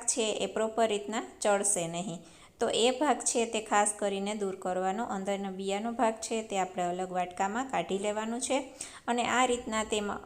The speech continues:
અંદરથી પ્લાસ્ટિકનો જે ભાગ હોય છે તે આસાનીથી આ રીતે દૂર કરી લેવાનો છે. થોડો એવો ભાગ રહી જાય તો તેને પણ આ રીતે આપણે આસાનીથી દૂર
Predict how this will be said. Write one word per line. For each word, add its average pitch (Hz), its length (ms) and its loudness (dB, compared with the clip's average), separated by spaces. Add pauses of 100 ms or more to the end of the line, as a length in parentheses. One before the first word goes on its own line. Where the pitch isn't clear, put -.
અંદરથી 208 480 -2
પ્લાસ્ટિકનો 208 580 -2
જે 208 160 0
ભાગ 202 260 2 (100)
હોય 208 140 -2
છે 202 180 -4
તે 190 140 -4
આસાનીથી 214 680 0 (120)
આ 190 140 2
રીતે 185 280 0 (300)
દૂર 202 240 6
કરી 180 260 2
લેવાનો 196 480 0
છે. - 200 2 (580)
થોડો 226 220 4
એવો 226 200 4
ભાગ 226 300 4
રહી 254 220 2
જાય 233 280 4 (120)
તો 202 100 0
તેને 214 300 0
પણ 240 260 0
આ 220 140 2
રીતે 214 340 -2
આપણે 196 420 0
આસાનીથી 196 560 0
દૂર 214 240 -4